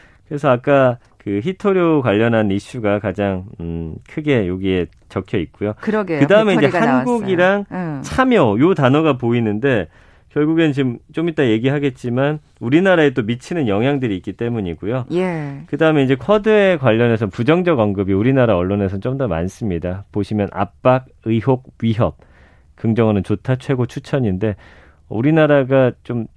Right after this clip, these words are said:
Speaker 1: 어, 난감한 지금 상황이 됐어요. 그렇기 때문에
Speaker 2: 네.
Speaker 1: 긍부정 비율 삼십이 대 사십구로 좀 부정적인 비율이 조금 더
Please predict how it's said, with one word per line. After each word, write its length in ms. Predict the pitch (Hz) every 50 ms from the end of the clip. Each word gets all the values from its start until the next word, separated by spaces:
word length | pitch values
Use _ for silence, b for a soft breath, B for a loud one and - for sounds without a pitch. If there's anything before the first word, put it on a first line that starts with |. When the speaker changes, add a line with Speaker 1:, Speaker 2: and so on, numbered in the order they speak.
| _ _ _ _ _ _ -
Speaker 1:
어, 340 | 90 90 92 92 90 87 87
난감한 560 | 87 107 110 123 143 156 180 170 165 143 123
지금 240 | 123 - 104 101 104
상황이 320 | 98 131 131 131 127 117
됐어요. 540 | 101 - 82 - - - 85 92 107 113 104 - _ _ _ _ _ _ _
그렇기 360 | - - 104 110 - - 110
때문에 540 | - - 127 127 120 110 98 101 107 101 92 87
Speaker 2:
네. 220 | 185 185 202 190
Speaker 1:
긍부정 380 | 110 113 113 123 120 120 113 107
비율 160 | 107 101 98
삼십이 420 | 107 131 139 131 131 127 123 117
대 140 | 101 110 101
사십구로 640 | - - - 95 98 117 - - 98 95 101 107 98
좀 140 | 104 95 90
부정적인 520 | - 117 139 151 151 135 135 127 113 101
비율이 240 | - 101 95 95 101
조금 300 | - 73 92 151 151 135
더 160 | 131 120